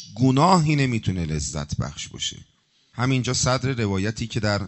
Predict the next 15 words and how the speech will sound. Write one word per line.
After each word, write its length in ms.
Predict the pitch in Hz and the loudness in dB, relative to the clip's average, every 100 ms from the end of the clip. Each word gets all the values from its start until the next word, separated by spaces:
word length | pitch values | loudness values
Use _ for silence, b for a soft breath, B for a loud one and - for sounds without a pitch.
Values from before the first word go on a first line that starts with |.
| - | -4
اصل 320 | 120 120 104 95 | -2 -2 0 0
بحثم 400 | 90 82 90 87 | 0 0 -2 -2
می‌خوام 300 | 87 95 90 | -2 -4 -2
عرض 260 | 90 87 87 | -4 -2 -2
بکنم، 540 | 90 101 117 131 143 _ B B B B B B B | -2 -2 -2 -2 -6 _ B B B B B B B
یونس 460 | 101 110 104 101 | 0 2 2 2
ابن 500 | 127 127 135 139 139 - - | 0 -2 -2 -2 -2 -6 -10
زبیان 1000 | 95 98 98 90 92 117 131 135 135 - b b - | -2 0 2 2 2 4 2 -2 -6 -12 b b -4
اومد 280 | 113 127 151 | 0 0 0
محضر 440 | 113 95 98 120 | -2 -2 -2 -2
حضرت 420 | 113 98 92 113 110 | -2 -2 -4 -4 -2
صادق 440 | - 92 90 117 | 0 0 0 -2
علیه 280 | 101 90 87 | -2 -2 -4
الصلاة 440 | 85 - 85 90 98 | -4 -2 -2 -2 -2
والسلام، 760 | 87 85 - 90 107 120 117 | -2 -2 -2 0 0 0 -2